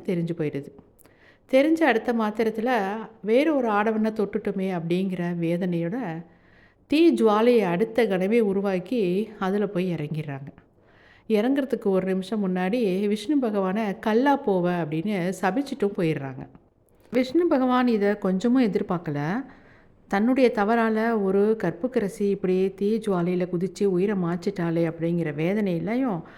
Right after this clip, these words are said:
அ, பிருந்தையுடைய சாபத்தினாலையும் அதே இடத்துல அப்படியே உட்கார்ந்துடுறாரு.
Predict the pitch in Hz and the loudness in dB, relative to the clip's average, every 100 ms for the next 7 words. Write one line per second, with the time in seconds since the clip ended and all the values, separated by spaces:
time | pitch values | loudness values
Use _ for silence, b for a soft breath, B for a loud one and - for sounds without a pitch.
0 | B B B B - 220 208 202 202 254 | B B B B -6 -4 -4 -4 2 4
1 | 311 349 262 226 220 240 196 190 214 214 | 6 6 6 4 2 0 0 0 0 -2
2 | 185 175 175 247 240 170 185 269 214 185 | 0 0 2 2 0 0 2 2 2 0
3 | 190 214 196 180 175 190 220 180 180 175 | 0 0 0 2 2 4 2 0 -2 0
4 | 165 156 147 151 151 226 | 0 -2 -6 -4 -6 -6